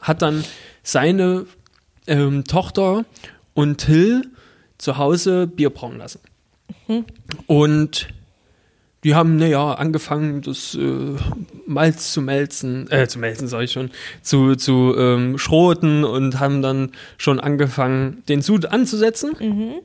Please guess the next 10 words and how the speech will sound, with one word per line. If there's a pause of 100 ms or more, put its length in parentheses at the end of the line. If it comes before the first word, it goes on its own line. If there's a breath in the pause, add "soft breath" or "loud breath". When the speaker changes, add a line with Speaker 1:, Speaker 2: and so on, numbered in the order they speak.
(540)
Speaker 1:
Und
irgendwann
sagte
die, (500 loud breath)
die
Tochter
von
dem
Brauer,
„Ach,